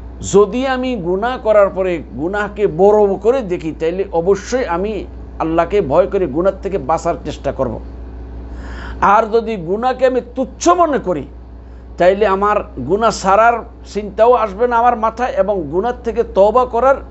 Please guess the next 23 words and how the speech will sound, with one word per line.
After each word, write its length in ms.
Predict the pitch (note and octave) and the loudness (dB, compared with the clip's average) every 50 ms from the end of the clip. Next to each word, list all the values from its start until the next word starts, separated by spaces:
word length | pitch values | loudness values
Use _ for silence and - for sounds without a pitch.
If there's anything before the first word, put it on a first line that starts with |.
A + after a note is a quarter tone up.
| - - | -16 -16
সেই 200 | - - G3 A3+ | -8 -4 -4 -4
অনুভূতিও 600 | G#3 F#3 F#3 F3 F3+ F#3 F#3+ G#3+ - A#3 B3 B3+ | -2 -2 0 0 0 0 0 -2 -2 0 2 4
আমার 220 | A3+ F3+ E3+ F3+ F#3 | 4 4 4 4 2
অন্তরে 320 | F3 D#3+ A#2+ F3 F#3+ G3 | 2 2 0 0 0 0
জাগবে 340 | E3+ D3 B2+ A2 G2+ A#2+ A#2 | 0 -2 -4 -4 -4 -6 -8
না। 80 | - - - - - - - - - - - - - - - - - - - - - - - - - - - - - - - - - - - - | -8 -10 -14 -16 -16 -16 -16 -16 -16 -16 -16 -16 -16 -16 -16 -16 -14 -14 -14 -14 -14 -14 -14 -12 -12 -12 -12 -12 -12 -10 -10 -10 -10 -8 0 4
এই 120 | E3+ F3+ | 4 4
জন্য 300 | F3+ G#3+ A3+ A#3 A#3+ C4 | 6 4 2 2 2 2
ওই 200 | C4+ B3 A3+ A3+ | 2 2 2 2
যে 120 | F#3 F#3 F#3 | 0 0 0
রাসূল 260 | F3 E3+ - G#3 A3 | 0 -2 -2 -4 -4
সাল্লাল্লাহু 300 | G3 - A3 G#3 F#3 F3+ | -2 -2 -2 0 0 0
আলাইহি 180 | F3 D#3+ F#3 G3+ | -2 0 0 -2
ওয়াসাল্লাম 100 | G3+ G#3 | -2 -2
বলেছেন 0 | |
যে, 240 | A#3 - - F#3 | -4 -4 -2 -2
"ইন্নাল 300 | G3 F#3+ F#3 F3+ F3 E3 | -2 0 0 0 0 0
আবদা 400 | C#3 D3+ G#3 G3 E3 E3 D#3+ F#3+ | 2 2 0 0 0 0 2 2
ইয়া-, 200 | F3 F3 F3+ E3 - - | 2 4 2 0 0 0
ইয়ারা 460 | D#3 E3+ G3 F#3 F3+ F#3+ F#3+ F3+ E3 C3+ | 0 2 4 6 6 6 6 6 4 2
যুনুবাহু 720 | C3+ E3+ F3 F#3+ G#3+ A3 G#3+ G3+ A3+ G#3+ A3 A#3+ C#4+ C4 - - - - - - - - - - - - | -2 -4 -4 -4 -4 -4 -4 -2 -2 0 0 0 -2 -2 -6 -10 -14 -18 -18 -18 -18 -18 -18 -18 -6 -2
কাআন্নাহু 640 | - F3 - A3+ A#3 A#3 A#3 A3+ A3 G3 G3 F#3+ F3 D3 - | 0 2 2 2 2 2 0 0 2 4 4 4 2 2 2
কাঈদুন 640 | F#3+ G#3 G#3+ G#3 F#3+ F3+ A#3 A#3 G3+ A3+ G3+ F#3 | 6 6 8 8 6 4 0 -2 -4 -4 -6 -6